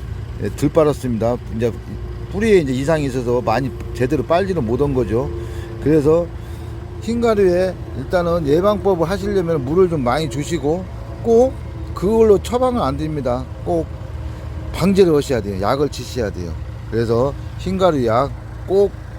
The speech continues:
치시고 건강 흰가루의 그 중요성, 방제의 중요성을 꼭 이번 영상으로 인지하시고 제가 잠시 후에 제가, 저희가 치는 흰가루 약을 한번 공개해 드리겠습니다. 네,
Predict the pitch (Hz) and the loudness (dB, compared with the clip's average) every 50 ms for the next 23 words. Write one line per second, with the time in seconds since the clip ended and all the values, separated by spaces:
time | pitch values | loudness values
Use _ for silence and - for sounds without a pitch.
0 | - - - - - - 240 - - 240 185 160 165 185 202 196 - - - - | -12 -12 -10 -8 -6 -6 -4 -4 -4 -2 0 0 0 0 -2 -4 -8 -12 -10 -8
1 | - 120 139 160 165 165 156 143 120 107 107 165 214 214 214 208 190 175 151 139 | -4 -2 -2 0 2 2 2 0 0 -2 -4 -4 -2 0 2 2 4 4 4 2
2 | 139 - - 127 127 127 131 127 117 - - - - - - - - 139 151 175 | 2 2 0 -2 0 0 0 -2 -4 -6 -10 -12 -12 -14 -12 -10 -8 -6 -4 -4
3 | 165 - - 156 123 107 - - - 147 170 156 170 160 143 - - 131 143 147 | -4 -4 -2 -4 -4 -4 -6 -6 -6 -4 0 0 0 0 0 -2 -4 -2 -2 -2
4 | 135 - 143 131 123 127 143 147 110 - - - - - - - - - 147 139 | -2 -2 -2 -2 0 0 -2 -2 -4 -6 -10 -12 -12 -12 -12 -10 -4 -2 0 0
5 | 123 113 131 139 156 160 139 123 127 139 131 131 139 131 120 113 120 123 120 139 | 0 0 0 0 0 0 0 0 0 0 0 0 0 0 0 0 0 0 0 -2
6 | 147 139 147 135 127 117 120 123 120 127 135 - - 117 117 120 117 127 143 151 | 0 0 0 0 0 0 -2 -4 -2 -2 -2 -2 -2 -2 0 0 0 0 0 -2
7 | 143 - - - - - - - - 117 135 147 127 113 143 135 127 123 131 135 | -4 -8 -10 -10 -10 -10 -10 -6 -4 -2 -2 -2 -2 -2 0 2 2 2 2 2
8 | 139 135 127 - - - 113 131 135 110 - 120 127 147 - 143 123 - - 208 | 0 0 -2 -4 -4 -2 0 0 -2 -2 0 0 0 2 2 0 -2 -2 -4 -2
9 | 208 214 190 131 - - - - - - - - - 202 208 196 208 196 170 139 | -2 -2 -2 -4 -6 -8 -10 -10 -10 -10 -10 -8 -6 -6 -2 0 0 0 2 0
10 | 127 131 127 139 147 156 147 143 139 120 - 131 156 165 147 151 139 - 120 135 | 0 0 2 2 2 2 0 -2 -4 -4 -2 -2 -2 0 0 0 0 0 0 0
11 | 127 135 117 - 123 113 104 104 101 - - - - - - - - - - - | 0 0 -2 -2 -4 -4 -4 -4 -6 -8 -10 -12 -12 -10 -10 -10 -8 -8 -8 -8
12 | - - - - - - - - - - - - - - - - - - - - | -8 -10 -10 -10 -10 -10 -12 -16 -20 -20 -20 -20 -20 -20 -20 -20 -20 -20 -20 -20
13 | - - - - - - - 127 147 156 139 | -20 -20 -20 -20 -20 -14 -8 -4 -4 -4 -4